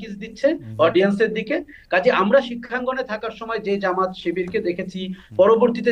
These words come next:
Speaker 1: যে জামাতকে দেখেছি, আমার কেন যেন মনে হচ্ছে তারা একটি কৌশল অবলম্বন করছেন এবং তাদের একটা শক্ত গ্রাউন্ড তৈরি হয়েছে এই সরকারের ভেতরে, সেনাবাহিনীর ভেতরে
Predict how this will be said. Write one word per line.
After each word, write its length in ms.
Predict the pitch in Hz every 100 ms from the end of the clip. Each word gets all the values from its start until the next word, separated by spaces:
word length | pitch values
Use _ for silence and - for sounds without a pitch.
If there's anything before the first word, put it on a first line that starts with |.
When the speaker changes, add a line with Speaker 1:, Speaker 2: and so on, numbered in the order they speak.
| 233
Speaker 1:
যে 60 | 196
জামাতকে 320 | 180 180 180 185
দেখেছি, 240 | 170 180 185 170
আমার 140 | 208 202
কেন 160 | 226
যেন 160 | 277 269 214
মনে 160 | 180 160
হচ্ছে 240 | - - 180 - - _ -
তারা 140 | 175 214
একটি 120 | 233 208
কৌশল 280 | 220 233 240 220
অবলম্বন 400 | 208 202 190 185
করছেন 320 | 170 165 254 285 - _
এবং 120 | 170 208 196
তাদের 200 | 190 247
একটা 120 | 247 247 -
শক্ত 260 | 233 - 262 -
গ্রাউন্ড 300 | 180 208 240 233
তৈরি 200 | 190 175 151
হয়েছে 320 | 147 147 202 - - _
এই 160 | 190 226 226
সরকারের 420 | 220 220 226 202 165
ভেতরে, 280 | 180 226 311 302 _ _
সেনাবাহিনীর 580 | - 202 202 202 214 240 190
ভেতরে 280 | 202 226